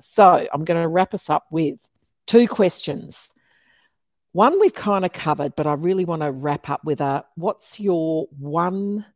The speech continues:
call to action, particularly for people who have power and influence in sport? What's the one call to action for them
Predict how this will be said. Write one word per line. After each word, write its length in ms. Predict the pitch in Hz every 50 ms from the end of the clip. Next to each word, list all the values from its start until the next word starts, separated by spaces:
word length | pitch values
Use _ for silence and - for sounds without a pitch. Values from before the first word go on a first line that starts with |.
| _ _ _ _
call 300 | - - 175 165 160 156
to 160 | 156 - -
action, 600 | 131 - - - - - 139 127 131 151 185 185 -
particularly 560 | - 196 180 - - - 208 - - 269 254 254
for 600 | - _ - 202 185 175 170 170 170 170 165 160 - _ _ _ _ _ _ _ _ _ _
people 340 | - - 196 190 - - 190
who 220 | 160 151 165 180
have 360 | 160 - - - 220 220 - -
power 360 | - - 156 151 147 139 135
and 80 | 135
influence 560 | 143 143 131 - - 127 127 156 202 214 - _
in 140 | - 139 131
sport? 460 | - - _ 135 - - 165 208 - _ _ _ _ _
What's 220 | - 269 - - -
the 100 | - 262
one 320 | 214 185 165 165 170 175
call 260 | - - - 160 151
to 180 | 147 147 - -
action 360 | 135 - - - - 143 135
for 340 | - _ _ - 143 139 123 127 131 - -
them 300 | 143 139 139 151 196